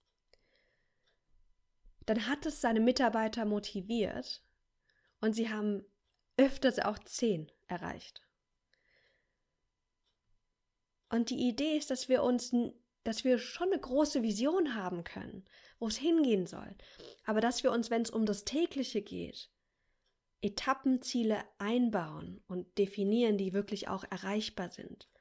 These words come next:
beziehungsweise die wir auch wirklich toppen können. Weil das hier ist das Mindeste. Und das ist auch oft ausreichend.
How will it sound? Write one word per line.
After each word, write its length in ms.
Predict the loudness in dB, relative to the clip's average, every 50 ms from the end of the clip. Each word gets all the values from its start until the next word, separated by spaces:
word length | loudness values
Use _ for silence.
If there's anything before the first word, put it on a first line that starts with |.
| _ _ _ _ _ _ _ _ _ -6
beziehungsweise 540 | -4 -2 0 2 2 2 4 4 4 4
die 160 | 2 2 0 2
wir 120 | 2 0
auch 100 | 0 -2
wirklich 300 | -4 -4 -4 -4 -6 -6
toppen 340 | -8 -12 -12 -10 -8 -8 -8
können. 380 | -10 -12 -14 -14 -14 -16 -18 _ _ _ _ -20 -10 _
Weil 120 | 0 0 2
das 180 | 2 0 0
hier 160 | 0 0 0
ist 160 | 0 -2 -4 -6
das 180 | -6 -6 -8
Mindeste. 680 | -6 0 2 4 4 4 4 2 0 -4 -8 -12 -14 -16 -18 _ _ _ _ _ _ _ _ _ _ _ _ _ _ _ _ _ _ _ _ _ _ _
Und 180 | -6 -2 0 0
das 320 | 0 0 -2 -6 -10 -14 -18 _ _ _ -12
ist 260 | -12 -12 -12 -14 -14
auch 220 | -14 -14 -14 -12
oft 260 | -12 -12 -12 -14 -14
ausreichend. 800 | -12 -12 -12 -12 -12 -14 -14 -16 -16 -18 -18 -20 -20 -20 -20 -20